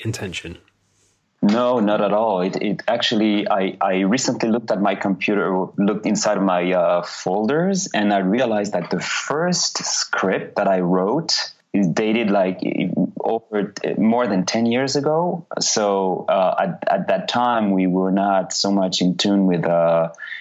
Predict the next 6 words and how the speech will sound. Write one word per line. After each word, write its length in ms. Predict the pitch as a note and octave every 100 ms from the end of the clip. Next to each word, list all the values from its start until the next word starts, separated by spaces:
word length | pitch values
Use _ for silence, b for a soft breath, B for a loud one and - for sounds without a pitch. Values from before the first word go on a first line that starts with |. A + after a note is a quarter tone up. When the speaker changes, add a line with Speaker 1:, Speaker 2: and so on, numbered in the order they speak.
| B -
Speaker 2:
interact-, 600 | G#2 F2 F#2 E2+ - -
interactivity. 960 | G2+ - F2 F2 A2+ G#2+ - _ G2+
And, 240 | F#2 E2+ E2+ B B -
uh, 300 | F#2+ F2+ E2+
f-, 240 | - - - -
uh, 540 | G2 F#2 D#2+ C#2 -